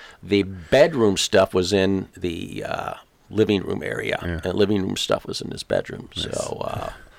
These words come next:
Speaker 2: we kinda, no, I don't know if we even quelched his plans for after date, uh,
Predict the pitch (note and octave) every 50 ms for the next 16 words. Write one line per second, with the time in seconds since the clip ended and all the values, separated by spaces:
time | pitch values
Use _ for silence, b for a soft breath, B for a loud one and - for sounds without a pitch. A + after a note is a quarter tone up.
0 | B B B B B B B B B B - - - - - - - - - -
1 | A2 G#2 - - - - C#3+ G3 A3+ D#4 D#4 D#4+ G#4+ G4+ F#4+ D#4 C4 A3+ - G#3
2 | G3 F#3+ F3+ E3 D#3 - - E3 E3 E3 - - D3 C3 - - - C#3 D3 C#3
3 | C3 B2+ C3 - - - A#2 A2+ A2+ A2+ - A#2+ B2 A#2+ - - A2 G2+ F2 -
4 | A2+ A2+ A2+ F#2 - - - - F#2 F2+ F#2+ F#2+ F2+ E2